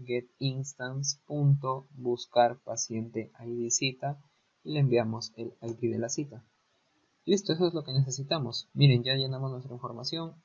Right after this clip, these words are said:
y esto ya no lo vamos a ocupar más. Ah, un dato importante.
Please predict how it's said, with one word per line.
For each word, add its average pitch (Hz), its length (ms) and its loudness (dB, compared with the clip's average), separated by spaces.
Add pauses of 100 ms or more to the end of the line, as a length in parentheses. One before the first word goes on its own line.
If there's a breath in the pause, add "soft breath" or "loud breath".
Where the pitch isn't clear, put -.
(100)
y 143 280 -4
esto - 220 -14
ya 104 140 -6
no 104 120 -8
lo 92 100 -8
vamos 95 240 -10
a 123 40 -14
ocupar 120 300 -8
más. 104 160 -12 (1120 loud breath)
Ah, 139 140 12
un 156 180 8
dato 175 200 6
importante. 123 600 -2